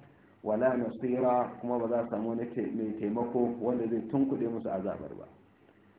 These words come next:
Yaushe? Yawma tuqallabu wujuhum fin nar, ranar da za a ringa juya fuskokinsu a cikin wuta.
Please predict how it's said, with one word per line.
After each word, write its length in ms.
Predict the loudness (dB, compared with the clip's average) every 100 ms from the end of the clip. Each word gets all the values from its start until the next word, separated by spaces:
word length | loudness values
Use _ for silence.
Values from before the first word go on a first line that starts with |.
| _ -14
Yaushe? 720 | -6 0 4 4 4 4 6 4
Yawma 300 | 4 4 4
tuqallabu 640 | 0 -4 -2 2 4 4
wujuhum 400 | 4 4 4 2 0
fin 200 | -2 0
nar, 280 | 0 -4 -6
ranar 340 | -2 0 2 0
da 100 | 2
za 80 | 2
a 60 | 2
ringa 240 | 2 0
juya 240 | 2 4 4
fuskokinsu 600 | 2 -2 2 4 4 2
a 80 | -2
cikin 300 | -6 -6 -4 -2
wuta. 420 | -4 0 -2 -2